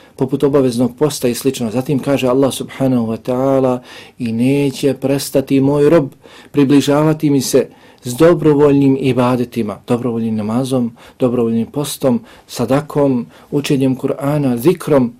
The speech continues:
a da ga ja neću zavoliti.” Dakle, mnogobrojni dobrovoljni ibadeti razlog su Allahove ljubavi.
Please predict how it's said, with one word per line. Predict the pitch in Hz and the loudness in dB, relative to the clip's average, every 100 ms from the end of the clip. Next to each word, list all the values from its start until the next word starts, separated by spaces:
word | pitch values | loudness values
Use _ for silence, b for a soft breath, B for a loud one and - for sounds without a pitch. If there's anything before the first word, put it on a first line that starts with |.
| _ _ _ - | _ _ _ -8
a | 117 | -6
da | 117 | -6
ga | 113 | -6
ja | 107 113 113 107 _ | -6 -6 -8 -12 _
neću | 113 104 98 117 | -12 -12 -12 -14
zavoliti.” | - 92 98 95 - - _ _ _ _ - - | -14 -14 -14 -18 -20 -20 _ _ _ _ -20 -18
Dakle, | 107 - 113 - - | -18 -16 -20 -14 -4
mnogobrojni | 131 135 123 123 117 113 113 110 b b b b | -2 -2 -4 -4 -4 -2 -4 -8 b b b b
dobrovoljni | 143 151 143 123 123 113 113 | 0 2 0 0 0 -2 -4
ibadeti | 117 110 110 107 104 107 | -6 -4 -6 -6 -10 -10
razlog | 104 107 123 120 123 120 | -8 -4 -4 0 -2 -2
su | - 120 120 117 - b b b | -4 -2 -2 -4 -10 b b b
Allahove | 113 110 135 131 131 117 | -8 -4 -4 -2 -2 -2
ljubavi. | 123 165 160 151 120 | 0 0 2 0 -2